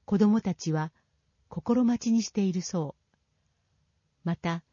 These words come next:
同様の活動を行う、楓通り子ども食堂や地域おこし協力隊と連携して、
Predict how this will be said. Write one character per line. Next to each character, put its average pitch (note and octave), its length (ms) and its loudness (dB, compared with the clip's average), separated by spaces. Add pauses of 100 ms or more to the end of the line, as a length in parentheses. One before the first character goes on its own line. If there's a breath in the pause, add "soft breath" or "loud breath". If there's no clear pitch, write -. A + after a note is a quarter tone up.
(480)
同 A3+ 220 6
様 B3 220 4
の A#3 120 0
活 G#3+ 280 -4
動 G#3 180 2
を F#3+ 220 0
行 G3 140 -4
う、 F3 400 -2 (720)
楓 A#3 400 -2
通 A3+ 260 2
り D3+ 180 -6 (140)
子 F3 160 -2
ど G#3 100 4
も G#3+ 120 4
食 A3 300 -2
堂 D3 320 -4 (200)
や E3+ 220 -6 (600)
地 A#3 200 -2
域 B3+ 260 -2
お B3+ 40 -2
こ G#3 140 -2
し - 140 -8
協 F#3+ 200 -2
力 F#3+ 220 -4
隊 F3 240 -4
と E3+ 300 -4 (540)
連 G#3+ 280 0
携 G3+ 200 0
し - 120 -10
て、 F3 280 -6